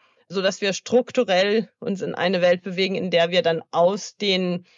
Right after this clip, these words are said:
Möglichkeiten, die wir im Haushalt haben, tatsächlich auch, äh, wirtschaften, äh, der Staat seine Ausgaben auch tätigen kann. Und wenn wir jetzt tatsächlich über Verschuldung nachdenken, dann müssen wir unbedingt darüber so nachdenken,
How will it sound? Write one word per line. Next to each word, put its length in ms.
Möglichkeiten, 800
die 120
wir 80
im 160
Haushalt 420
haben, 260
tatsächlich 560
auch, 380
äh, 220
wirtschaften, 560
äh, 160
der 160
Staat 340
seine 520
Ausgaben 440
auch 160
tätigen 500
kann. 280
Und 260
wenn 220
wir 100
jetzt 420
tatsächlich 640
über 240
Verschuldung 540
nachdenken, 500
dann 120
müssen 140
wir 100
unbedingt 380
darüber 260
so 160
nachdenken, 580